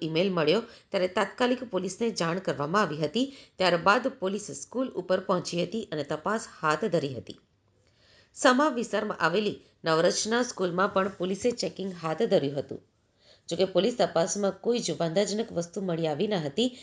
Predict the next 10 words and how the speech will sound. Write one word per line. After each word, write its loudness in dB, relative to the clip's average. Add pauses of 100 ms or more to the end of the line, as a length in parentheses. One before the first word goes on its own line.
(180)
સામે 2
આવેલી 0
વિગતો -2 (100)
અનુસાર 0 (400)
ભાયલી 4
નવરચના 2
સ્કૂલના -4
આચાર્ય 2 (340)
કાશ્મીરા 0
જયસ્વાલને 0